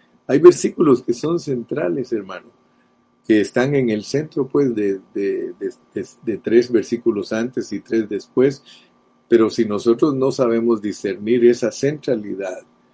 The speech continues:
entonces quiere decir que no hemos entendido cómo se interpreta un contexto,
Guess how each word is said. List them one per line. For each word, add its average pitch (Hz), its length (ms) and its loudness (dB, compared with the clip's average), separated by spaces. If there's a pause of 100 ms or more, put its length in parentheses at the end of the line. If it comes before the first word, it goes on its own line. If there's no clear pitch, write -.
(320)
entonces 117 520 0
quiere 110 260 4
decir 104 340 0
que 104 140 -4
no 104 260 -4
hemos 113 300 -2
entendido 101 760 -4
cómo 113 360 -2
se 113 160 -6
interpreta 101 800 -8 (320)
un 123 200 -4
contexto, 117 720 -4